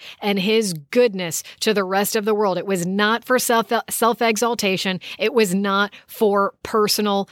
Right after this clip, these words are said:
luxury. It was not for you to look like you're awesome. It's for you to make God look awesome. And that also happens by spreading and sharing his blessings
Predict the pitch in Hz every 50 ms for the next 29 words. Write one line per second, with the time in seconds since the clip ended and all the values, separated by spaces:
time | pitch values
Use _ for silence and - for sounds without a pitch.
0 | - _ - 190 180 196 214 208 202 - - - 214 190 180 160 123 135 - -
1 | - - - 214 214 233 208 185 202 214 214 214 220 220 220 - - 254 247 226
2 | 220 254 262 240 214 214 208 - 220 208 202 196 202 202 - - 208 202 202 175
3 | - 185 196 220 226 240 240 226 - 185 175 175 170 - - 180 170 175 - -
4 | - - 202 202 196 - - - 208 202 196 180 185 214 226 226 226 226 214 -
5 | - 233 220 208 202 196 196 196 185 - - - 185 175 160 147 220 208 202 196
6 | 190 190 180 170 156 151 - - - - 196 190 190 196 196 190 185 170 - -
7 | - - - - - _ - 196 190 185 185 165 - - 170 147 147 151 _ -
8 | - 202 196 196 196 208 214 226 226 - - 214 214 226 - - 240 240 214 190
9 | 185 185 - 185 185 160 - - 190 185 185 - - - - 196 202 208 208 214
10 | 226 226 226 220 - 190 180 175 156 - - - 196 196 202 220 233 240 240 240
11 | 247 247 254 247 - - - - - 226 247 233 202 185 202 190 190 185 180 -
12 | 196 180 180 185 170